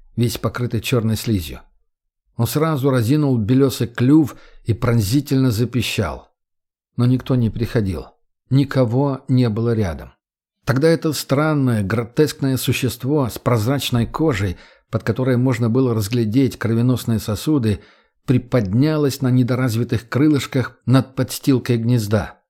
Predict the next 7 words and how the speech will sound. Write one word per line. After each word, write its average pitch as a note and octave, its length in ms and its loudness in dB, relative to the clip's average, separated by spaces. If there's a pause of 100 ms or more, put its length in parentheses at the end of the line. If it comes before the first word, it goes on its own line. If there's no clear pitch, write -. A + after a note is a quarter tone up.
(420)
Его C3+ 280 4
красные C#3 600 -4
с - 80 -8
прожилками B2 580 2
глаза A#2+ 420 0
нашли C3 340 0
еду, A2+ 600 0